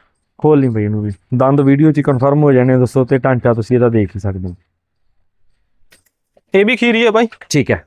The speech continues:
Speaker 2: ਹਾਂ, ਖੀਰੀਆਂ ਬੱਚੀਆਂ ਸਾਰੀਆਂ।
Speaker 1: ਸੋ ਮੇਲਾ ਲੱਗਾ ਪਿਆ ਹੈ ਬਾਈ ਦੇ ਕੋਲ ਵੱਛੀਆਂ ਦਾ। ਇਸ ਟਾਈਮ ਇੰਨੇ ਕੁ ਨਗ ਵਿਕਰੀ ਵਾਲੇ ਹੈ। ਸਾਈਲੇਜ ਪਾ ਰਹੇ ਹੋ ਜਾਂ ਪਾਲਿਆ ਤਾਂ ਵੱਛੀਆਂ ਇੱਕ ਇੱਕ ਦੋ ਦੋ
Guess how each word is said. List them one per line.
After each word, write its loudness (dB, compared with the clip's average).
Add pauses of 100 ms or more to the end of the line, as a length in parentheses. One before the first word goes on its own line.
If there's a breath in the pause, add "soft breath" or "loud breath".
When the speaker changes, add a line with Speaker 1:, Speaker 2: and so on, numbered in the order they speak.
(140)
Speaker 2:
ਹਾਂ, 2
ਖੀਰੀਆਂ 0
ਬੱਚੀਆਂ -2
ਸਾਰੀਆਂ। -2 (680)
Speaker 1:
ਸੋ 0
ਮੇਲਾ 4
ਲੱਗਾ 0
ਪਿਆ 2
ਹੈ 2
ਬਾਈ 2
ਦੇ 2
ਕੋਲ 4
ਵੱਛੀਆਂ 0
ਦਾ। 2
ਇਸ -2
ਟਾਈਮ 0
ਇੰਨੇ 0
ਕੁ -4
ਨਗ 2
ਵਿਕਰੀ 0
ਵਾਲੇ 4
ਹੈ। 2 (540 soft breath)
ਸਾਈਲੇਜ 2
ਪਾ 2
ਰਹੇ 2
ਹੋ 2
ਜਾਂ 0
ਪਾਲਿਆ 2
ਤਾਂ 0
ਵੱਛੀਆਂ 0
ਇੱਕ 2
ਇੱਕ 0
ਦੋ 2
ਦੋ 0